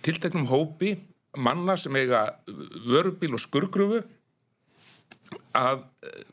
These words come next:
„Þið megið bara eiga þetta, gjörðu svo vel. Ge-, gerið þetta það sem þið sýnið. Sækið bara, þú fær fimmtán prósent, þú fær tíu prósent og svo framvegis. Þið megið selja þetta til útlanda, þið megið stinga peningunum í vasann.“ En, eh,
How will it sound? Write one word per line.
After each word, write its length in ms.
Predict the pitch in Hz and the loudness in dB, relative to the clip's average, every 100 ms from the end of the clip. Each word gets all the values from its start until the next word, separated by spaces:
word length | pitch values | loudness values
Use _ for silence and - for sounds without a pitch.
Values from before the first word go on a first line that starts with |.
| - - _ _ - | -20 -20 _ _ -18
„Þið 300 | - - 175 | -8 0 0
megið 200 | 202 185 | 2 2
bara 160 | 170 160 | 2 2
eiga 220 | 147 104 | 4 2
þetta, 180 | 92 - - - | 0 -6 -18 -2
gjörðu 200 | 139 110 | 0 0
svo 120 | 98 | -4
vel. 120 | 76 - - _ _ _ _ - - - - | -8 -12 -20 _ _ _ _ -12 -8 -8 -8
Ge-, 260 | - - 107 - | -10 -8 -10 -2
gerið 320 | 147 165 156 | 0 0 0
þetta 220 | 147 143 | 0 0
það 80 | 123 | 0
sem 100 | 123 | -2
þið 80 | 117 | -4
sýnið. 200 | 123 - | -4 -4
Sækið 380 | 131 175 165 156 | -4 -4 -6 -2
bara, 180 | 156 135 - - _ - | 0 0 -4 -20 _ -2
þú 100 | 180 | 0
fær 140 | 151 | 2
fimmtán 300 | - 196 196 180 | 0 -2 -2 -2
prósent, 200 | 170 165 | -2 0
þú 60 | 156 | -2
fær 120 | 156 | -2
tíu 200 | 165 190 | -2 0
prósent 320 | 175 170 170 - - - - | 0 -2 -6 -10 -20 -20 -8
og 140 | - 147 | -2 0
svo 80 | 131 | 2
framvegis. 420 | 170 175 175 - _ _ _ _ | 2 2 2 -2 _ _ _ _
Þið 100 | 151 | 2
megið 180 | 147 120 | 4 2
selja 260 | 165 160 147 | 0 0 0
þetta 180 | 127 | 0
til 120 | 127 151 | 0 -2
útlanda, 260 | 170 170 160 | 0 0 0
þið 140 | 147 | 0
megið 120 | 135 | 0
stinga 260 | - 160 143 | -2 0 2
peningunum 400 | 156 160 143 127 | 2 0 0 2
í 60 | 131 | 4
vasann.“ 320 | 160 175 180 - _ - - - - - - - - - _ _ - | 2 0 -4 -8 _ -20 -20 -20 -20 -20 -20 -20 -20 -20 _ _ 0
En, 300 | 131 147 147 | 0 2 4
eh, 300 | 139 139 | 4 4